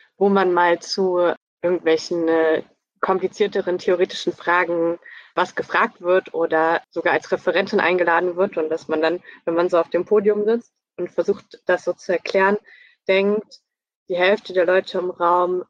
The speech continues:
wissen das halt eigentlich besser als ich oder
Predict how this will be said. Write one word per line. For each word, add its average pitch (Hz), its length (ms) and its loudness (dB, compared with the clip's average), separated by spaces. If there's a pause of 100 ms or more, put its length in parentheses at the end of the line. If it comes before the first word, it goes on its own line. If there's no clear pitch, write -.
wissen 190 260 0
das 175 180 -4
halt 180 160 0
eigentlich 160 400 -2
besser 240 500 0 (500)
als 214 240 0
ich - 540 0
oder 175 640 0